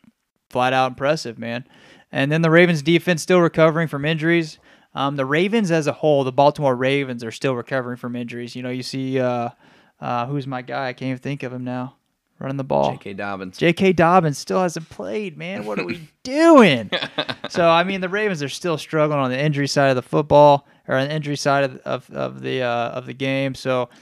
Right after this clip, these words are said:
Speaker 1: I think as they come back and maybe hit, get healthy throughout the year, hopefully they can stay healthy and, and, and produce something here, 'cause they got a,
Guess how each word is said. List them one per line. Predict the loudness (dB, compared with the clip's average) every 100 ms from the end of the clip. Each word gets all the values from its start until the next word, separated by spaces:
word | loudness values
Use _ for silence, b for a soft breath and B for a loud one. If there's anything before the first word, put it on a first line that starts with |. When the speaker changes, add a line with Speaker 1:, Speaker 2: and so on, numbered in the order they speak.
| b -12
Speaker 1:
I |
think | -4 -2 -2 _ _ _ _ _ _ _
as | -6 -4 -2
they | -4
come | 0 -2 2
back | 2 2 0
and | -2
maybe | -2 0 -2
hit, | -4
get | -4 -2
healthy | 0 -2 -4
throughout | -4 -4 -4
the | -6
year, | -6 -4
hopefully | -4 -8 -10
they | -12
can |
stay | -14 -12 -10
healthy | -10 -10 -12 -16
and, | -16 -18 -20
and, | -20 -20 -20 -20
and | -18 -18 _
produce | -12 -8 -8
something | -6 -8 -8 -10
here, | -10
'cause | -10 -6
they | -2
got | 0
a, | 2 0